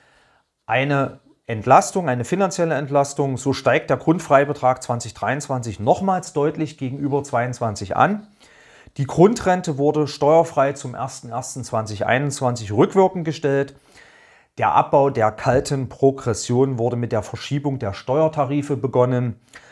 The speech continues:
Arbeitnehmer und Rentner, die in die Rentenkasse noch Beiträge einzahlen,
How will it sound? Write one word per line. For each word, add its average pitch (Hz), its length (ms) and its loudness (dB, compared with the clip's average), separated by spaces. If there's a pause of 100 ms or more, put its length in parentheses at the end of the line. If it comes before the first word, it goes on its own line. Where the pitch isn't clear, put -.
(300)
Arbeitnehmer 139 600 4
und 131 160 0
Rentner, 143 480 0
die 127 240 -6
in 127 80 -4
die 113 80 -2
Rentenkasse 131 580 0
noch 117 140 -4
Beiträge 120 560 -4
einzahlen, 104 720 -2